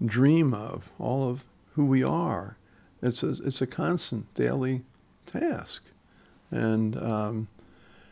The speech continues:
and yet w-, the tools that we're given to do it are very limited, um, types of languages.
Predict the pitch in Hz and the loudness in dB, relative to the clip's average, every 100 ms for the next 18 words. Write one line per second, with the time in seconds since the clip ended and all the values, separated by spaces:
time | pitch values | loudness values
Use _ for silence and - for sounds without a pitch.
0 | - 131 156 160 - 185 - - 156 139 | 2 8 8 8 4 -4 -8 -2 0 2
1 | - 196 208 147 123 143 160 151 131 123 | 4 6 6 4 2 4 6 6 4 6
2 | 190 294 101 135 - _ _ _ - - | 6 6 4 0 -14 _ _ _ -14 -2
3 | 131 131 127 - 131 160 208 180 208 185 | 2 4 2 0 4 6 8 6 6 4
4 | 143 139 - _ - - - _ - 131 | 2 -2 -8 _ -20 -20 -20 _ -6 -2
5 | 127 123 123 - 160 143 - 135 139 185 | 0 0 -2 -2 0 0 -2 -2 0 0
6 | 127 98 - 101 - | -2 -4 -10 -14 -18